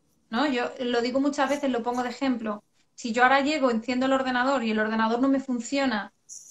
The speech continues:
eh, o de repente, imagínate que estoy tomándome un café y se me vierte el café en el ordenador, ¿no? Y me lo he cargado.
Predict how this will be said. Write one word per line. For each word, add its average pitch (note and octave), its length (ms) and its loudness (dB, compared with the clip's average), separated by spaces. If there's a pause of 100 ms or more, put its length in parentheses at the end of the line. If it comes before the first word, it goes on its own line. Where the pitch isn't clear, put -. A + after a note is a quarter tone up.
(120)
eh, A3+ 520 0
o A3+ 160 0
de A#3 120 4
repente, C4 460 0
imagínate C4 560 0
que C4 60 -2
estoy B3 360 -8
tomándome B3+ 560 0
un B3 440 -2
café C4+ 420 2
y D4+ 80 -2
se - 140 -6
me A#3 120 -4
vierte B3 240 0
el C4 80 -2
café C4 220 -2
en C4 80 2
el B3+ 100 0
ordenador, A3 500 -2 (240)
¿no? C4 200 0 (920)
Y C4 120 4
me B3+ 120 6
lo B3+ 100 6
he - 20 2
cargado. A3+ 460 4